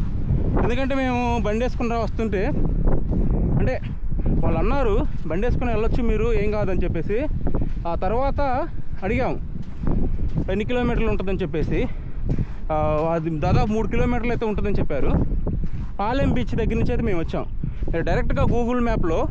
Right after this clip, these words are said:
పాలెం బీచ్ అని కొడితే మనకి పెన్-, లేదా పెన్నా సంగమం అని కొట్టినా సరే డైరెక్ట్గా మనం అక్కడికి వచ్చేస్తాం. రాముడు పాలెం బీచ్ ఆ ఊరు దగ్గరికి అయితే వస్తాము. అక్కడి నుంచి మనకి మన బండిని అయితే అక్కడ పెట్టేసుకొని నడిచి రావచ్చు. ఒక వన్ అవర్ అయితే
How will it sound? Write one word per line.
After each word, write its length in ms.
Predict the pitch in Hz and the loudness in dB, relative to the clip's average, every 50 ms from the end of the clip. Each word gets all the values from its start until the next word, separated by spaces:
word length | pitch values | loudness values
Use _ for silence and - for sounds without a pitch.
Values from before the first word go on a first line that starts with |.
| - - - - - - - | -2 -2 -2 -4 -4 -4 -2
పాలెం 300 | 185 214 233 247 247 220 | -2 0 0 0 0 -2
బీచ్ 220 | 233 233 - - | -2 -2 -2 -2
అని 120 | 226 226 | -2 0
కొడితే 320 | 208 202 - - 190 220 311 - - - - - - - - - - - - - - - | 0 0 0 0 -2 0 0 -2 -2 -2 -2 0 2 2 2 2 2 0 0 -2 -2 -2
మనకి 440 | - 202 202 - 202 185 170 156 151 - - - - - - - - | -2 -2 -2 -2 -2 0 2 4 4 4 2 2 2 2 2 2 2
పెన్-, 120 | 208 226 | 2 2
లేదా 260 | 220 214 226 233 247 | 2 2 2 2 0
పెన్నా 320 | 247 - 233 220 233 254 - | 0 0 0 0 0 0 0
సంగమం 340 | - 247 240 240 240 233 226 | 0 2 2 2 2 2 0
అని 120 | 226 220 | 0 0
కొట్టినా 260 | 214 202 180 220 220 | -2 -2 -2 -2 -2
సరే 280 | 208 - 226 240 330 381 381 - - - - - - - - - - - | -2 0 0 0 2 0 0 0 0 -2 -2 -4 -4 -4 -4 -4 -2 -2
డైరెక్ట్గా 280 | - 214 240 - 277 | 0 2 2 2 4
మనం 140 | 180 - - | 4 4 4
అక్కడికి 220 | 226 214 - - 254 | 4 4 4 2 2
వచ్చేస్తాం. 440 | - - 233 202 - - - - - 143 | 2 0 0 0 -2 -2 -2 0 0 0
రాముడు 260 | 160 175 185 208 208 202 | 0 2 2 2 0 0
పాలెం 300 | 202 196 190 196 202 196 | 0 0 0 0 0 2
బీచ్ 240 | - 180 190 - - - - - - - - - - - - - - - | 0 0 0 0 0 -2 0 0 0 0 0 2 2 2 2 2 2 2
ఆ 60 | 175 175 | 2 2
ఊరు 220 | 180 180 214 220 | 2 2 2 2
దగ్గరికి 240 | 220 214 202 196 - | 2 2 2 4 4
అయితే 120 | 185 180 | 4 4
వస్తాము. 440 | - - - 214 - - - - - - - - - - - - - - 180 | 4 4 4 4 2 2 2 2 2 0 0 0 0 -2 -2 0 0 0 0
అక్కడి 240 | 185 - - 254 | 0 2 2 2
నుంచి 340 | 269 311 320 339 339 381 392 403 - - - - - - - - - - - - | 2 4 4 2 4 4 4 4 2 2 0 -2 -2 0 0 2 2 0 0 0
మనకి 480 | 208 233 - - 269 254 247 233 220 220 - 226 - - - - - - | 0 0 0 2 2 4 4 4 4 4 4 4 2 2 2 2 2 2
మన 120 | - 196 | 2 0
బండిని 260 | - 202 208 220 233 | 2 2 2 4 4
అయితే 220 | 247 - - - - 294 208 - - - - - - - - | 4 2 2 2 2 2 2 2 2 2 0 0 0 0 0
అక్కడ 200 | - - - - | 0 -2 -2 -2
పెట్టేసుకొని 600 | - 185 - 254 247 214 - - 196 196 247 339 - - - - - - - - - - - - - - - 170 | -2 -2 0 0 0 0 0 -2 -2 0 0 -2 -2 -2 -4 -4 -4 -4 -4 -4 -4 -2 -2 -2 -2 -2 -2 -2
నడిచి 200 | 190 190 - - | -2 -2 0 0
రావచ్చు. 300 | 262 233 214 - - - | 0 2 2 2 2 0
ఒక 180 | - 160 156 | 0 0 0
వన్ 200 | 190 185 185 196 | 0 0 2 2
అవర్ 160 | 196 190 208 | 2 2 2
అయితే 300 | 226 226 - - 254 269 | 0 0 0 0 0 0